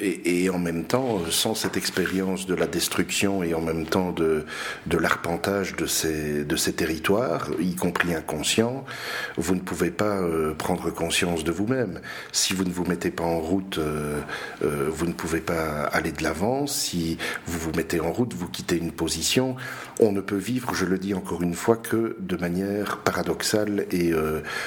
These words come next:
pas dans un type de pensée linéaire, mais dans un type de pensée holistique, me semble-t-il.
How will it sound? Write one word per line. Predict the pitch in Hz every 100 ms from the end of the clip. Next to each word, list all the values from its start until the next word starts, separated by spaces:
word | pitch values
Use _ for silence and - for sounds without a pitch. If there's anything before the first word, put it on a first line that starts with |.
| - -
pas | 110 110
dans | 98 92
un | 92
type | - 92
de | 95
pensée | - 85 -
linéaire, | 85 82 85 87 98 90
mais | 80
dans | 85 80
un | 82
type | - 87
de | 82
pensée | 80 82 - 92 -
holistique, | 95 92 - - 90 - 78
me |
semble-t-il. | - 76 - - - 156